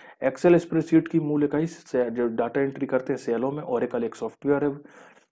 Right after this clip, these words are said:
<clears throat> सीपीयू एक एवं मुख्य स्मृति के बीच अत्यधिक तेज छोटे आकार की मेमोरी कैश मेमोरी कहलाती है। विश्व कंप्यूटर साक्षरता दिवस दो दिसंबर को मनाते हैं।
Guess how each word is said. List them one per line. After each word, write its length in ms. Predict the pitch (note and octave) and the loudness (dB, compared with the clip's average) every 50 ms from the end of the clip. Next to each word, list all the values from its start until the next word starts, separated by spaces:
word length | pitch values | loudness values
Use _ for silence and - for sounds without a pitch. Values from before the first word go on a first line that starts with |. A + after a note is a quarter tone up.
| _ _ _ - - | _ _ _ 0 2
<clears throat> 280 | F3+ F#3+ F3 D3+ C#3 - - - - - - | 2 4 4 2 0 -2 -8 -16 -20 -14 -4
सीपीयू 460 | - D#3+ D#3+ D#3 D#3+ F#3+ G3 G3+ F#3 | 2 2 4 4 4 4 8 10 10
एक 380 | E3+ E3 - C#3+ C3+ C3 - D#3 | 8 8 6 0 -4 2 6 8
एवं 400 | D3 D3+ D3 B2 A#2+ C3 C3 - - | 8 10 8 6 4 2 -4 -6 -2
मुख्य 240 | D3 E3 E3 - F3 | -2 0 2 2 0
स्मृति 340 | E3+ - D#3+ D3+ D#3 E3 E3 | 0 0 -4 -2 0 0 2
के 60 | D#3+ | 4
बीच 120 | E3 D#3+ | 4 2
अत्यधिक 400 | D3+ D3 - D3+ D3 D#3 D3+ - | 2 0 -2 -2 -2 -4 -2 0
तेज 240 | - D#3 D#3 D3+ - | 0 0 0 0 -2
छोटे 260 | - D3 C3+ C#3 D3+ | -2 -2 0 2 2
आकार 200 | D3 C#3 D3 C#3+ | 2 2 0 -2
की 100 | C#3+ D3 | -2 -4
मेमोरी 260 | C#3 C#3+ C#3 C#3+ D3 D3 | -4 -4 -2 -2 -2 -2
कैश 400 | C#3+ - - B2+ B2+ - - B2 | -2 0 2 2 2 2 -2 -6
मेमोरी 300 | B2+ B2+ C3 C3+ C#3 C3+ | -6 -4 -2 -2 -2 -2
कहलाती 400 | C#3 C#3 C3+ C3+ C3+ - D3 D3+ | -2 -2 -2 -2 -4 -2 -2 -2
है। 100 | D3+ D3+ | 0 0
विश्व 300 | C3+ C#3 C3+ C#3 C#3+ B2+ | 0 -2 -2 -2 -2 0
कंप्यूटर 420 | - B2 B2 - C3+ B2+ C3+ C3 | 0 0 0 -2 -4 -4 -4 -4
साक्षरता 420 | B2+ B2+ B2 A2+ - C3+ B2+ B2+ | -4 -4 -6 -6 -4 -4 -2 -2
दिवस 240 | B2 B2+ A#2+ A#2 A2 | -2 -2 -2 -4 -4
दो 180 | G#2 A2 A2+ B2+ | -2 -2 -2 -2
दिसंबर 360 | C3 A#2+ - B2+ B2+ C3 C3 | -2 -4 -6 -6 -6 -6 -6
को 160 | B2+ - C3+ | -4 -4 -6
मनाते 320 | C3 C3+ C3 C3 B2+ - C#3+ | -6 -6 -8 -8 -8 -8 -8
हैं। 200 | D3 D#3 E3+ | -8 -8 -10